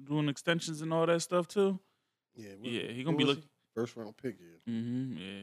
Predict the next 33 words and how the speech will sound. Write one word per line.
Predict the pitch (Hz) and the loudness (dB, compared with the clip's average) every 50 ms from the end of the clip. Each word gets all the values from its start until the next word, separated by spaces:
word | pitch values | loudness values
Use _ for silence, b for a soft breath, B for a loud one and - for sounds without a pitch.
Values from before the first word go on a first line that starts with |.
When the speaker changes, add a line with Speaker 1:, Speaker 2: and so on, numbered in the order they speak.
| 104 107 | -14 -16
Speaker 1:
he | 107 | -16
gonna, | 104 120 123 123 123 120 | -12 -8 -8 -8 -8 -8
he | 110 107 | -10 -12
gonna | 110 120 127 | -10 -10 -10
be | 127 135 | -8 -8
looking | 127 139 131 - 120 | -8 -10 -10 -8 -8
to | 110 117 | -8 -6
get | 123 123 | -6 -8
some | - - 107 120 | -8 -4 -2 0
money | 131 123 117 110 110 104 - - _ - | 2 4 4 2 2 0 -4 -10 _ -4
come | 113 107 110 | 0 2 2
next | 113 107 - - 135 | 2 2 2 0 2
year. | 127 117 104 104 - _ _ _ _ - | 2 2 2 0 -4 _ _ _ _ -6
Speaker 2:
Yeah, | 117 117 | -4 -4
but | 107 110 107 | -2 -2 -4
the | 120 113 | -6 -6
thing | - 156 160 156 143 | -4 -2 -2 0 0
about, | 131 131 123 113 104 120 | 2 2 2 2 2 2
only | 147 156 151 | 4 4 2
thing | 147 - 151 147 139 135 131 123 117 - _ _ _ _ _ | 2 2 2 4 4 4 2 0 -4 -10 _ _ _ _ _
it's | - 139 | -14 -6
gonna | 127 123 113 107 | -2 0 0 2
help | 120 123 113 110 | 2 2 2 0
the | 117 | -2
Sixers, | - - 110 98 104 101 101 | -4 -4 -4 -4 -6 -8 -10
like, | 104 101 98 98 | -8 -8 -8 -6
he | 113 113 | -4 -4
wasn't | 113 110 107 95 95 92 | -2 -2 -2 -2 -4 -4
no | 95 95 95 95 90 - _ - | -2 -2 -2 -2 -4 -4 _ 4
<clears throat> | - - 107 107 113 110 - - _ _ _ - | 6 6 6 4 2 0 -4 -14 _ _ _ -2
crazy | 113 113 117 104 104 95 | 0 0 0 0 -2 -6
top | - - 123 110 95 - - | -8 -4 -2 -2 -2 -4 -6
pick. | - 95 80 | -12 -12 -12